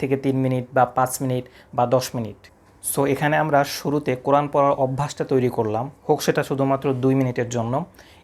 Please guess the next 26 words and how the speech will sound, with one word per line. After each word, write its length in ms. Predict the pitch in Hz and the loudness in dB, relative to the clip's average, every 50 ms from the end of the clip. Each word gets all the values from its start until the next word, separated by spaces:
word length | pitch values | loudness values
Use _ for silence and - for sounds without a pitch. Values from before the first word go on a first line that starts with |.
| - 147 165 | -4 -2 0
এরপর 260 | 175 170 - 156 156 151 131 | 0 2 4 4 4 2 0
ধীরে 180 | - 139 135 139 139 | 0 0 0 2 2
ধীরে 160 | 147 147 156 147 - 131 | 2 4 4 4 4 2
আমরা 200 | 131 123 127 135 143 - - - - _ - | 2 2 2 2 2 0 -6 -18 -20 _ 0
কোরআন 180 | 143 139 135 139 139 | 2 2 2 2 2
তেলাওয়াতের 320 | 135 135 131 131 131 127 - - | 2 2 2 2 0 -2 0 2
টাইমিংটা 420 | 135 127 127 131 139 139 135 135 120 104 107 | 2 2 2 2 0 -2 0 0 0 0 0
বাড়ালাম। 280 | 104 104 107 - - - - - _ _ _ _ _ _ - - - - - 160 | -2 -4 -4 -6 -10 -14 -18 -20 _ _ _ _ _ _ -20 -20 -14 -4 0 2
এই 60 | 165 165 | 4 4
রুলটাকে 320 | 165 165 160 160 170 180 165 156 | 4 4 4 4 4 4 4 6
বলা 160 | 147 147 143 139 131 | 6 6 6 6 4
হয় 160 | 127 127 131 - - _ _ _ _ _ | 2 0 0 -2 -8 _ _ _ _ _
টু 80 | - 151 147 143 | -2 -2 0 0
মিনিট 200 | 139 131 131 131 - - | 0 -2 -2 -4 -8 -10
রুল। 140 | 107 101 101 - _ _ _ _ _ _ _ - - - | -8 -8 -10 -12 _ _ _ _ _ _ _ -20 -14 -10
জেমস 340 | 123 120 143 147 156 151 - - | 0 2 4 4 4 2 -2 0
ক্লিয়ারের 340 | 151 147 143 127 127 135 139 131 139 | 4 4 6 6 6 4 2 2 0
বিখ্যাত 340 | 135 135 - - 147 - 156 127 | -2 -2 -2 -2 0 2 4 4
অ্যাটমিক 360 | 127 127 127 151 151 151 151 - - | 4 4 4 2 -2 -2 -4 -2 0
হ্যাবিট 260 | 147 131 127 131 135 131 120 | 0 2 2 0 -2 -2 2
বই 120 | 131 135 139 135 - | 2 2 2 2 0
থেকে 200 | 135 139 - 135 143 147 135 | -4 -4 -2 -2 0 2 2
এই 60 | 131 135 131 | 2 4 2
রুলটি 260 | 131 127 131 - 131 127 123 | 2 0 -2 -2 -2 -2 0
নেওয়া 160 | 117 120 120 - | 2 2 0 0
হয়েছে। 260 | - 113 110 - - | -4 -8 -10 -10 -12